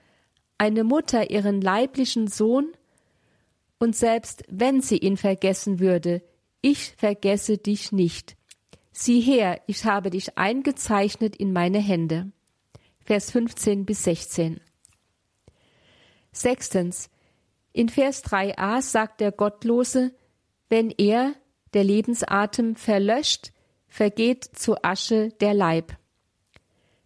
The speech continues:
Dieser Satz erinnert zwar an das Gerichtsurteil Gottes über den gefallenen Menschen in Genesis drei neunzehn, wo es heißt,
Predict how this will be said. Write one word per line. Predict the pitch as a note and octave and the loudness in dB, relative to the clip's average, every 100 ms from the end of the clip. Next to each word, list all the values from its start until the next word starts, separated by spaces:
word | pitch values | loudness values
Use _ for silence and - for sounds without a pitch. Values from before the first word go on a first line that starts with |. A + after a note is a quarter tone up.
| _ - | _ 0
Dieser | D4+ C#4 | 2 2
Satz | B3 A3+ A3+ - | 0 -2 -2 -2
erinnert | G3 - C#4 C4+ G#3 | -2 2 2 2 0
zwar | - G3+ F#3 | -2 0 0
an | G3 F#3+ | 0 -2
das | F#3+ | 0
Gerichtsurteil | - A3+ D4 - - - G3+ - F#3+ F#3+ | 0 2 0 -2 -2 0 0 2 0 2
Gottes | G3 G3 G#3 G3 | 0 0 -2 -2
über | G#3 G3+ | -2 0
den | G3 G3 | 0 -2
gefallenen | G3+ F#3+ A#3 A#3+ B3 G3+ F#3+ | -2 -2 0 2 2 2 2
Menschen | F3+ A3 - A3 | 0 0 -2 -2
in | G#3 | 0
Genesis | G#3+ G#3+ G#3 G#3+ - | 0 0 0 -2 -2
drei | - F#3+ | -2 -2
neunzehn, | G3+ A#3+ A#3+ - F#3+ F3 E3+ _ _ _ | 0 0 0 0 0 0 -2 _ _ _
wo | G3+ | -2
es | F#3+ - | 0 -2
heißt, | G3+ G3+ A#3 - | 0 0 -2 -6